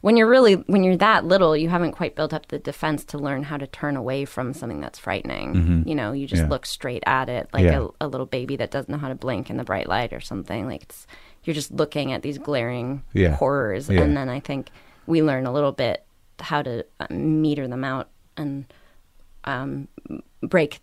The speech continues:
Speaker 1: them into doses that are considerable and don't just paralyze you with fear and sadness.
Speaker 2: Compartmentalize.
Speaker 1: Yeah, a little bit.
Speaker 2: Yeah.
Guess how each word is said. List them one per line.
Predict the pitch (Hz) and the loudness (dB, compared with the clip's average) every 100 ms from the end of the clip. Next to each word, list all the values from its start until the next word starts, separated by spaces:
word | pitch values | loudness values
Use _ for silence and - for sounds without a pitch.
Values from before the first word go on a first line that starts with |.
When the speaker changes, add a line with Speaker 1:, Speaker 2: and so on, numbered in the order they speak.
| - | -6
Speaker 1:
them | 165 143 143 | -2 0 0
into | 139 147 | -2 -2
doses | 156 127 - 143 | -2 -2 -6 -6
that | 147 123 | -4 -4
are | 123 135 - - - - - - - - | -6 -8 -12 -14 -14 -14 -16 -18 -20 -8
considerable | 160 147 151 139 131 131 113 120 - _ _ - | -6 -4 -2 -2 -4 -4 -4 -4 -8 _ _ -8
and | 151 139 | -6 -4
don't | 127 - | -4 -8
just | 151 - | -10 -12
paralyze | - 131 123 123 - | -8 -6 -4 -6 -8
you | 117 | -12
with | - | -12
fear | - 113 82 | -10 -6 -6
and | 135 | -6
sadness. | - 131 - 131 113 | -6 -6 -6 0 2
Speaker 2:
Compartmentalize. | 101 101 87 87 82 73 69 311 | 6 6 6 6 6 4 0 2
Speaker 1:
Yeah, | 381 190 | 4 6
a | 180 | 6
little | 180 | 6
bit. | 135 135 - | 4 2 4
Speaker 2:
Yeah. | 98 76 | 4 4